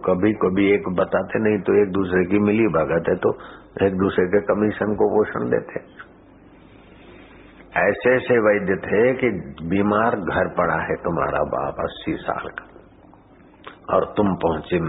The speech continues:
वैद्य के पास, बोले मेरे पिताजी की तबीयत बहुत खराब है। वैद्य ने नाड़ी देखी, बोले, "तुम्हारे पिताजी को ये है, ये है, ये है।" बोले, "लेकिन मेरे पिताजी को है, आप नाड़ी मेरी देख रहे?" कि, "हाँ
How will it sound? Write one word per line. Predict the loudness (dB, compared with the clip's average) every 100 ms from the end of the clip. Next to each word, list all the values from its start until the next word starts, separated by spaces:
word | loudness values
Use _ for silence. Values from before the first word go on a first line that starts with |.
| -8 -14 -20 -8 0
वैद्य | 0 0 -8
के | -4 -4
पास, | -4 -6 -8 -18 -20 -20 -20 -20 -20 -20 -20 -20 -20 -4
बोले | 0 2
मेरे | 2 0
पिताजी | 0 -2 -2 -2
की | -6
तबीयत | -6 -6 -6 -4
बहुत | -4 -4
खराब | -8 -10 -10 -12
है। | -20 -20 -20 -20 -8 0
वैद्य | 0 0 -2
ने | 0 -2 -4 -18 -20 -20 -20 -20 -20 -12
नाड़ी | -6 -4 -6 -10
देखी, | -16 -16 -20 -20 -20 -18 -16 -18 -8
बोले, | -2 0 2
"तुम्हारे | 0 0 2 2
पिताजी | 0 0 0 0
को | 0 2
ये | 4 2
है, | 2 0 2
ये | 2 -2
है, | -6 -6 -4
ये | -4 -6
है।" | -10 -16 -18 -20 -20 -20 -18 -8
बोले, | -2 2 2
"लेकिन | 2 2 0
मेरे | 2 2
पिताजी | 2 -2 -2 -2 -2
को | -2 -2
है, | 0 0
आप | -2 -2
नाड़ी | -2 -2 0
मेरी | 0 0 0
देख | 2 0 0
रहे?" | -6
कि, | -4 -6
"हाँ | -4 -6